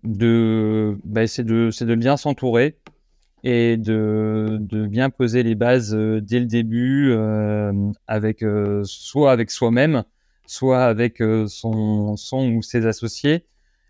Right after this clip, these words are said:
La deuxième chose que je vais dire, ça paraît un peu bateau, mais c'est que, bah, il faut pas, faut pas, euh, douter de soi.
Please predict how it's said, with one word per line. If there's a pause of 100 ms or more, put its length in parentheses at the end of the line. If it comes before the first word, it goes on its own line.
La
deuxième
chose
que
je
vais
dire,
ça
paraît
un
peu
bateau,
mais
c'est
que,
bah,
il
faut
pas,
faut
pas,
euh,
douter
de
soi.